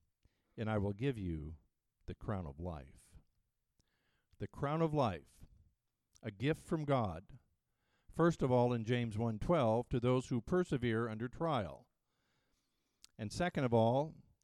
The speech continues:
in Revelation two ten, to those who remain faithful until death. Those are the ones who are blessed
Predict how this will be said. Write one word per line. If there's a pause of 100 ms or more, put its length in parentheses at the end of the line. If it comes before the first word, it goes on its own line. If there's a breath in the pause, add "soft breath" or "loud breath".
in
Revelation
two
ten, (600)
to
those
who
remain
faithful (300)
until
death. (1800 soft breath)
Those
are
the
ones (840)
who
are
blessed